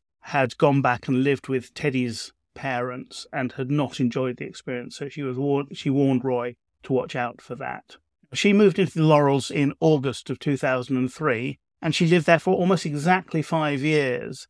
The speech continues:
before dying peacefully in her sleep in August two thousand and eight. And we heard Usher pass that news on to Ruth, and that's how we knew that it had happened.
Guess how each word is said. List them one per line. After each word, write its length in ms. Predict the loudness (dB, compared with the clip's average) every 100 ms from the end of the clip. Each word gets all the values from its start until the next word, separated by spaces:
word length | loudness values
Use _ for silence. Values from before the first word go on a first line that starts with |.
| _
before 280 | 2 2
dying 240 | 4 2 2
peacefully 420 | 0 -4 -4 -6
in 80 | -4
her 120 | -6
sleep 420 | -6 -4 -2 -4
in 160 | -4 -2
August 340 | -2 -4 -10
two 140 | -4 -2
thousand 460 | -2 -6 -6 -6
and 120 | -4 -2
eight. 320 | -4 -6 -8
And 140 | -10 -8
we 100 | -8
heard 340 | -6 -6 -6 -6
Usher 520 | -8 -6 -6 -6 -8 _
pass 320 | -4 -2 -2 -2
that 160 | -4
news 280 | -2 -4 -4
on 180 | -6 -6
to 160 | -4
Ruth, 380 | -2 -2 -2 -6
and 80 | -6
that's 220 | -6 -6
how 140 | -4 -2
we 120 | 0
knew 220 | 0 0
that 180 | -4 -12
it 140 | -12
had 100 | -12
happened. 480 | -12 -14 -12 -16 -16